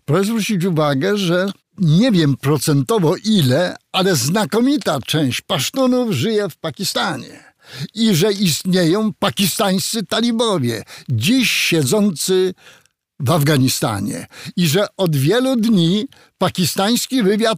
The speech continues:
prowadzi rozmowy w Kandaharze z tymi przedstawicielami Pasztunów pakistańskich. Nikt już nie pamięta, że kiedy powstawał Pakistan i Indie,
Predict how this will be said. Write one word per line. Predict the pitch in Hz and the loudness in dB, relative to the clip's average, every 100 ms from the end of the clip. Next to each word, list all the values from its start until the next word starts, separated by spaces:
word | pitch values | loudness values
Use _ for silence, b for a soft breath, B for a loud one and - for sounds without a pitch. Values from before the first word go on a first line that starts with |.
| _ | _
prowadzi | 180 175 202 196 | 0 2 2 2
rozmowy | 233 202 143 170 202 247 | 2 2 2 2 2 0
w | - | -2
Kandaharze | 233 196 190 170 190 233 196 139 185 214 b b b b | 0 2 2 0 0 0 2 2 0 -2 b b b b
z | - - | -10 -2
tymi | 220 240 247 | 2 2 2
przedstawicielami | - 196 - 208 185 165 190 185 202 214 | 0 -2 0 0 0 0 0 0 0 -2
Pasztunów | - 170 - - 185 180 160 - b b - | -2 -2 -2 0 0 0 -4 -8 b b -2
pakistańskich. | 190 190 156 196 143 117 - 120 - B B B B | 0 0 0 2 2 0 -4 -10 -12 B B B B
Nikt | 202 320 330 220 | 0 0 0 0
już | 233 147 | 0 2
nie | 233 220 | 0 0
pamięta, | 208 220 269 254 - 240 208 | 0 0 0 0 0 -2 -2
że | 208 226 214 b b _ _ _ _ | -2 -2 -4 b b _ _ _ _
kiedy | 165 156 170 | 0 2 0
powstawał | 185 - - 262 247 170 | -2 -2 -2 -2 -2 0
Pakistan | 180 - 233 - 185 170 | -2 -2 -4 -2 -2 -2
i | 202 202 - | -2 -2 2
Indie, | 240 247 214 220 233 | 2 4 2 2 0